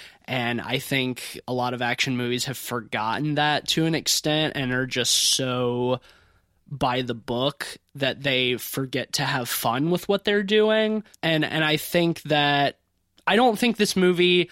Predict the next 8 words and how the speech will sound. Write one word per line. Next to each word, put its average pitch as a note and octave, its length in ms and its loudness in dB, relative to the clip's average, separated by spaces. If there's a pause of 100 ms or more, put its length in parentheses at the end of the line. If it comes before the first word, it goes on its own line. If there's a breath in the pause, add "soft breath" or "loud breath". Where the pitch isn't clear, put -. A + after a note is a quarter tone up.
(400 loud breath)
ever E3 280 2
really D#3 380 2
stops - 540 2
being C3+ 440 -2
fun, D#3+ 720 0
but C#3+ 340 0
it D3+ 500 -4
doesn't D3+ 640 2